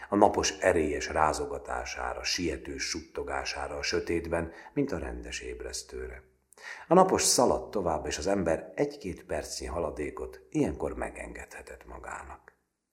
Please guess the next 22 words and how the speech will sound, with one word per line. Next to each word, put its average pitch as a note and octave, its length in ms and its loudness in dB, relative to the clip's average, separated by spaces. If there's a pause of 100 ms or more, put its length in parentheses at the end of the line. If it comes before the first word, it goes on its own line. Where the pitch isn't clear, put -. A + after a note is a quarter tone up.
(840)
A - 100 0
kápolna F#2+ 500 10
rendszerint D#2 500 2
üres C#2 400 -4
volt. - 340 -10 (420)
Legfeljebb F2 560 6
öten-hatan D2 680 -2
üldögéltek C#2 640 -6
a C2+ 60 -4
padsorokban C2 680 -8
szétszórva. - 960 -6 (600)
Medve - 380 6
örült, - 400 2
hogy - 140 -8
a D#2+ 60 -4
többiek D2 420 -2
nem E2 180 -4
jöttek C#2+ 460 -12
rá C#2 140 -2
erre - 280 -6
a D2 80 -6
megoldásra, D#2 760 -4